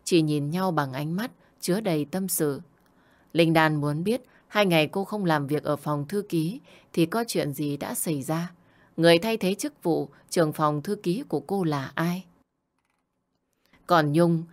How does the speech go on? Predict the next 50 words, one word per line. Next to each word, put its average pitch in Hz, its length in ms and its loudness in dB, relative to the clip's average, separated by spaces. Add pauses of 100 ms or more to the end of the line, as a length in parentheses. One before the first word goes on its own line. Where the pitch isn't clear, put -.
(200)
thì 160 240 4
cô 196 180 -2
ấy 165 360 0
cũng 208 220 -2
muốn 151 260 -4
biết 214 200 -4 (300)
tại 165 160 2
sao 214 220 0
hai 220 180 -4
ngày 151 240 0
này 147 300 -4 (260)
Linh 175 220 2
Đan 165 400 0
lại 156 200 -2
mất 196 260 -4
tích. 254 200 -4 (540)
Đúng 165 180 4
lúc 214 200 0
Linh 160 200 2
Đan 156 240 0
mất 202 180 -8
tích, 254 200 -4 (220)
lại 165 180 2
xuất 254 220 -4
hiện 156 220 0
một 147 200 -2
Mai 175 220 -2
Vi 196 240 -4 (280)
từ 170 200 6
trên 226 200 0
trời 147 260 0
rơi 214 220 -2
xuống, 190 360 -2 (280)
ngồi 156 280 2
vào 151 180 0
vị 160 220 0
trí 170 220 -2
trưởng 147 280 -4
phòng 139 320 -6
thư 190 200 -6
ký. 175 340 -2 (540)
Cô 180 140 6
vui 170 220 4
mừng 151 280 0
vì 147 120 0
đích 208 200 -4
thân 170 200 -2
tổng 147 220 -2
giám 147 240 -6
đốc 233 180 -6